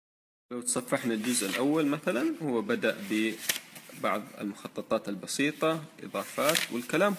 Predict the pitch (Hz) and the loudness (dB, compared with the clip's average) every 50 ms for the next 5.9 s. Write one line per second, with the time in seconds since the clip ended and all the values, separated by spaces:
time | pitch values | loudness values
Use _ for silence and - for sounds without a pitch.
0 | - - 190 190 175 147 139 151 160 - - - - - - 123 104 87 71 - | -2 -2 4 6 6 8 8 6 6 6 6 4 4 0 -2 -2 0 0 -2 -4
1 | - - - - - - - - - - - - - - - - - - - - | -10 -16 -20 -20 -20 -20 -18 -18 -18 -20 -20 -20 -20 -20 -18 -16 -14 -14 -14 -16
2 | - - _ _ _ _ _ _ _ _ _ _ _ _ _ _ _ _ - - | -18 -20 _ _ _ _ _ _ _ _ _ _ _ _ _ _ _ _ -4 2
3 | - 135 131 117 - 127 123 127 123 - 120 117 117 117 117 110 92 - 107 107 | 4 4 4 4 2 0 0 -2 0 0 0 2 2 2 2 0 -2 -4 -4 -4
4 | 104 104 104 120 110 95 113 110 - 110 110 104 107 104 110 104 104 101 107 - | -4 2 2 4 4 4 0 -2 -4 -6 -6 -6 -2 0 0 2 2 0 -2 -2
5 | 110 107 98 95 87 - - - - 110 110 113 113 110 - - - | -2 -2 -2 -2 -4 -8 -8 -4 0 0 2 2 0 -2 -4 -10 -14